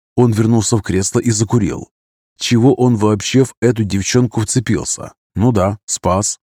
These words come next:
а дальше гуляй на все четыре стороны. У него свой путь, у нее свой.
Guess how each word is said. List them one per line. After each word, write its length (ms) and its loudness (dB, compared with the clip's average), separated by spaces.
а 100 0
дальше 440 0
гуляй 480 2
на 120 -2
все 200 0
четыре 320 0
стороны. 560 0
У 80 2
него 340 4
свой 420 -2
путь, 320 -2
у 80 0
нее 300 4
свой. 520 -2